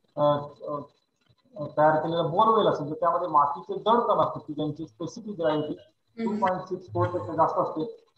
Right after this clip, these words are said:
Speaker 1: मग त्यासाठी आपल्याला सँड सेपरेटर, जी माती आत येते, तर त्यासाठी सँड सेपरेटर, अ, हा एक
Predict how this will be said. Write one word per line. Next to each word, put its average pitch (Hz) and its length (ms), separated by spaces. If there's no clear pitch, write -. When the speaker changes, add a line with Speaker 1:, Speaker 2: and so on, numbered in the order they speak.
Speaker 1:
मग 196 120
त्यासाठी 202 340
आपल्याला 202 300
सँड 226 320
सेपरेटर, 208 560
जी 170 300
माती 180 240
आत 180 180
येते, 175 260
तर 180 60
त्यासाठी 160 380
सँड 160 280
सेपरेटर, 175 540
अ, 143 40
हा 156 600
एक 151 60